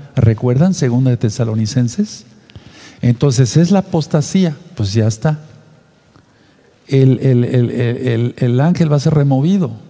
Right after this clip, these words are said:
y el, el, el trabajo contra todo lo que es Torah ya está. Es, haz de cuenta que estamos viendo segunda de Tesalonicenses capítulo dos, hermanos, preciosos, preciosos el eterno Yahshua. Seguimos.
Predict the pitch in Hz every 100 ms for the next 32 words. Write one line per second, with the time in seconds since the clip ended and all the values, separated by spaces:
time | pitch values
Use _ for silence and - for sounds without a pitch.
0 | - _ _ _ _ 120 117 117 107 -
1 | 123 113 113 107 104 131 147 190 147 120
2 | 110 101 151 165 143 151 143 143 143 156
3 | 156 151 180 185 - - 143 - - -
4 | - 147 180 180 185 175 165 165 170 156
5 | 147 170 170 165 139 143 175 165 139 120
6 | 127 120 165 156 156 165 156 127 117 131
7 | 165 127 104 117 113 82 - _ _ -
8 | 113 110 117 98 95 - 113 120 123 120
9 | 110 113 110 101 98 - - _ _ _
10 | _ _ - - - 107 120 147 190 -